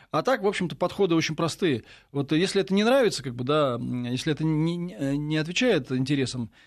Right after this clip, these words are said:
западных там партнёров или, скажем, там Украины, они считают, что это, они, они не идут на это. А если нравится, они считают, что это правильным. И это, конечно, в значительной степени такие, ну, танцы, да, что называется, игра вокруг этих Минских соглашений. Она давно, это давно уже стало игрой.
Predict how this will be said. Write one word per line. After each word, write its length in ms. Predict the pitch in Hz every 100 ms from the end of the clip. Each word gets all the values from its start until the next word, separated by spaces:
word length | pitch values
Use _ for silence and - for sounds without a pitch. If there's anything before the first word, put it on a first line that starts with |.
| _ -
западных 540 | 135 160 139 131 131
там 140 | 160 147
партнёров 720 | 160 - 147 208 190 151 - - - -
или, 220 | 143 143
скажем, 360 | - 147 135 131
там 160 | 131
Украины, 380 | 131 147 160 165
они 240 | 170 262 208
считают, 340 | - 190 165
что 140 | -
это, 400 | 143 - 127 117
они, 140 | 135 170
они 220 | 160 214
не 160 | 185 135
идут 200 | 127 123
на 160 | 110
это. 260 | 104 107 113 -
А 140 | 143
если 180 | 185 202
нравится, 460 | 202 233 165 -
они 140 | 127 175
считают, 320 | - 156 143
что 100 | 147
это 100 | 127
правильным. 440 | - 110 104 113 _ _ _ - - _
И 60 | 165
это, 240 | - 262
конечно, 240 | 247 233 180
в 40 |
значительной 300 | 214 254 214
степени 280 | - 226 180
такие, 540 | 185 190 180 156 139 110
ну, 120 | 165
танцы, 500 | 196 156 - 120 110 -
да, 220 | 139 143
что 120 | -
называется, 380 | 135 131 120 156
игра 300 | 156 127 107 - 139
вокруг 320 | 131 131 131
этих 180 | 123 131
Минских 300 | 147 - -
соглашений. 460 | 143 156 285 202
Она 200 | 156 165
давно, 340 | 147 196 220 202
это 140 | 180
давно 380 | 175 240 214 151
уже 160 | 127
стало 280 | 123 143 135 160
игрой. 240 | 233